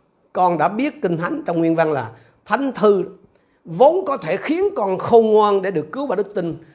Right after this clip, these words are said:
trong Đấng Christ Giêsu. Hỡi các bậc phụ huynh, hỡi những người có con nhỏ, hãy lưu ý giùm tôi cái điều này.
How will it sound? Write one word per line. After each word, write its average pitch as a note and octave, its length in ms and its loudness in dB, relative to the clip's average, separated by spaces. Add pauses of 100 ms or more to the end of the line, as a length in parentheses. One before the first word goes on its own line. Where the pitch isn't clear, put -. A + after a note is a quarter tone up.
(180)
trong D3 280 -6
Đấng E3+ 180 -6
Christ G3 220 -6
Giêsu. C3 320 -8 (720)
Hỡi - 160 -2
các B3 160 -2
bậc F3 140 -6
phụ D3 180 -6
huynh, A3+ 140 0 (1160)
hỡi F#3+ 160 2
những C4+ 160 2
người G#3 120 4
có B3 160 0
con A3+ 300 0
nhỏ, G3+ 260 2
hãy A3 200 0
lưu A#3+ 300 6
ý D#4+ 300 -4
giùm F3+ 180 -2
tôi G#3+ 300 -2
cái A#3 100 -4
điều D3+ 160 -8
này. G#2 140 -18